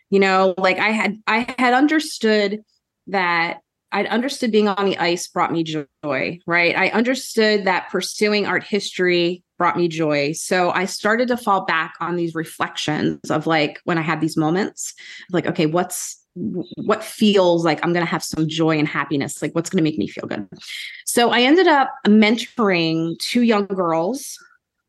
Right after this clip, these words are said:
through, um, the Mental Health Association in Broward County. I was in Florida at the time.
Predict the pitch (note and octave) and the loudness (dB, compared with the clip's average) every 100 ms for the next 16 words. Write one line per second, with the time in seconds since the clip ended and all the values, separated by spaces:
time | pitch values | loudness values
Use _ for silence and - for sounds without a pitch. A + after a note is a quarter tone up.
0 | _ _ _ G#3+ A#3 A#3 A#3 - F#3+ G3+ | _ _ _ 2 4 6 6 4 2 2
1 | G3 F#3 F#3 F3+ F3+ F#3+ G3 G3+ G#3+ G3+ | 2 2 2 0 0 2 2 2 -4 -2
2 | F#3+ F#3+ F#3+ F3 E3 F3+ D#3+ E3 - E3 | -2 0 -2 -2 -2 -2 0 0 -2 -2
3 | D3 E3+ E3 D#3+ E3 - E3 D#3 D#3 D#3+ | -2 0 0 0 -2 -2 -2 0 -2 -2
4 | E3 E3 - F3 F3 - - - - - | -2 -6 0 0 2 0 -4 -6 -6 -4
5 | G3 | -4